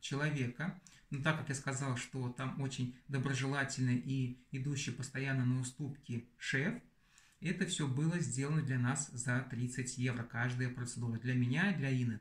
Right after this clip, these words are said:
по тридцать евро мы заплатили. Я немножко больше, э, использовал возможности и был не на одной из таких процедур, а на нескольких процедурах.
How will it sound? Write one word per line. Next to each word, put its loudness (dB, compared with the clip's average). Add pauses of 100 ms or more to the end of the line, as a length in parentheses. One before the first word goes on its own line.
по -2
тридцать -2
евро 0
мы 2 (200)
заплатили. -2 (320)
Я 4
немножко 6
больше, 2 (720)
э, 0 (240)
использовал 2 (1120)
возможности 10 (280)
и 6
был 4
не 2
на 2
одной 4
из 4
таких -2
процедур, -2
а 2
на 0
нескольких 0
процедурах. -2